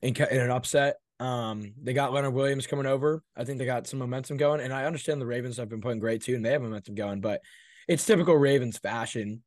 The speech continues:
and I guess here I am running the narrative, but it is typical Ravens fashion, though, that you always know when they're hot, they, they kinda drop a game, for sure.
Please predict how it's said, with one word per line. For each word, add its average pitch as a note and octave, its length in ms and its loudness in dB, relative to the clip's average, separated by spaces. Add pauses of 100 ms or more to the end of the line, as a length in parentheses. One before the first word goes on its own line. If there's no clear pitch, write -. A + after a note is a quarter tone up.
(140)
and A#2 180 -4
I G2+ 140 0
guess D3+ 180 2
here C#3+ 200 4
I C3+ 80 2
am F#3 120 2
running A2+ 200 2
the G#2+ 80 -2
narrative, G2 460 -4
but A2+ 240 -2 (420)
it E3 140 6
is F3+ 140 6
typical D3+ 280 6
Ravens C#3+ 340 6
fashion, B2+ 400 -2
though, C3 300 0 (100)
that B2 200 0
you D3 100 4
always B2 200 2
know A#2 320 -4 (100)
when C3 120 -6
they're A#2+ 120 -2
hot, C3 320 0 (220)
they, C3 120 -2
they A#2+ 240 -4
kinda C3 200 2
drop G#2 260 -2
a G2+ 40 -8
game, F#2 380 -8
for A#2 80 -2
sure. F#2 340 -2